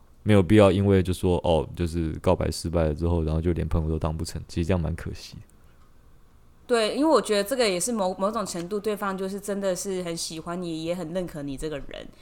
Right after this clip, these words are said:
Speaker 2: 我觉得也是一件很好的事情。我觉得所以大家想法就是要这么健康哦。<laughs>
Speaker 1: 我是认真觉得说，就缘分这个东西不是，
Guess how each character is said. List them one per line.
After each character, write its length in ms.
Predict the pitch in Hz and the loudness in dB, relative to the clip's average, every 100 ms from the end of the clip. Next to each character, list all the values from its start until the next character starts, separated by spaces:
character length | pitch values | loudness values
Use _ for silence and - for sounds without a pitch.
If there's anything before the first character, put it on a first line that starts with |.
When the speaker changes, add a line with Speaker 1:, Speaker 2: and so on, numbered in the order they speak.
| - | -16
Speaker 2:
我 60 | 180 | -8
觉 80 | 196 | -2
得 60 | |
也 80 | 214 | -2
是 160 | 170 208 | -2 -6
一 20 | |
件 160 | 190 180 | -8 -8
很 140 | 151 | -8
好 180 | 160 131 | -8 -10
的 80 | 123 | -10
事 220 | - 147 | -10 -10
情。 240 | - - - - - | -12 -14 -18 -20 -6
我 80 | |
觉 80 | 190 | -2
得 80 | 220 | -2
所 140 | 214 | -2
以 20 | 196 | -2
大 160 | 214 | -2
家 80 | 202 | -2
想 180 | 202 180 | -4 -8
法 280 | 185 185 - - - | -6 -8 -8 -16 -10
就 120 | - 220 | -6 0
是 100 | 240 | 0
要 100 | 226 | 0
这 80 | |
么 120 | 220 185 | -2 -6
健 200 | 208 180 | -6 -8
康 280 | 175 151 151 | -8 -10 -10
哦。 160 | 139 165 - - - 453 508 480 480 480 440 - - | -12 -16 -20 -18 -8 8 10 10 8 6 0 -6 2
<laughs> 1000 | - - - - - - - - - - | 4 4 0 -10 -20 -20 -20 -20 -20 -4
Speaker 1:
我 280 | 107 101 101 | 4 6 6
是 160 | 139 | 8
认 180 | 170 143 | 10 12
真 180 | 131 139 | 10 8
觉 200 | 123 104 | 8 8
得 120 | 104 | 8
说， 720 | 98 113 110 110 110 110 113 117 120 - - - - - - - - - - - | 6 6 8 8 6 2 -2 -6 -12 -20 -20 -20 -20 -20 -20 -20 -20 -20 -20 -2
就 120 | 180 | 0
缘 280 | 170 127 113 | 4 6 8
分 180 | 120 151 | 8 8
这 120 | 151 | 10
个 80 | 131 | 8
东 180 | 131 135 | 6 4
西 160 | 135 | 2
不 320 | 131 - 117 | 0 -2 -2
是， 380 | 113 117 - - | 0 -2 -8 -12